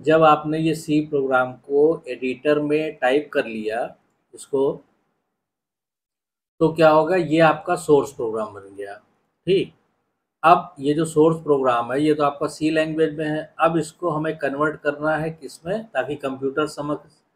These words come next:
समझ सके, मतलब machine language में। Machine language का मतलब ये हुआ कि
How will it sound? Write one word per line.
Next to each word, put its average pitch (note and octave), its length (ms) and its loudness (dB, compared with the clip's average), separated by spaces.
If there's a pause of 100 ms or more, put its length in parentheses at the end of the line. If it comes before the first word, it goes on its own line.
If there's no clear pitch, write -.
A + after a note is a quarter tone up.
(260)
समझ C#3+ 280 -4
सके, D#3+ 320 -6
मतलब D#3 400 -4
machine C#3 320 -4
language G2+ 400 -10
में। - 200 -20 (1200)
Machine D3 420 -4
language D#3 360 -2
का D#3 140 -6
मतलब D3+ 420 -2
ये D3 120 2
हुआ D3+ 360 2
कि - 840 -6